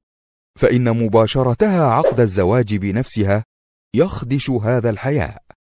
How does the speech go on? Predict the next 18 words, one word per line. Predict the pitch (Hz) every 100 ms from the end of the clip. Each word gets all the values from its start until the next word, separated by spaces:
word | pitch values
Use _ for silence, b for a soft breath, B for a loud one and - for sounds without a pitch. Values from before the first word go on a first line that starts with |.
| _ - - - -
وربما | 107 87 76 107 135 127
تحملها | 127 - 170 196 185 165
طبيعتها | 147 113 101 80 - 113 101
العاطفية | 78 80 80 107 110 73 98 _ _ _ _ 104
على | 104 104
اختيار | - - 92 123 151 131
غير | 117 117 95
الكفء، | 90 - 151 - _ _ _ _ _ -
فتقع | 113 208 220 196 151 120
في | - 90
ورطة | 73 143 - 123 135
يصعب | 110 90 170 143 139 127
انفكاكها | 120 101 107 120 120 113 107 113
منها. | 160 85 76 71 62 _ _ _ _ _ _ -
أما | 196 220 196
الولي | 127 101 131 - - - - _ _ -
فكونه | - - 226 208 165 131 107
رجلا | 110 110 98 90 78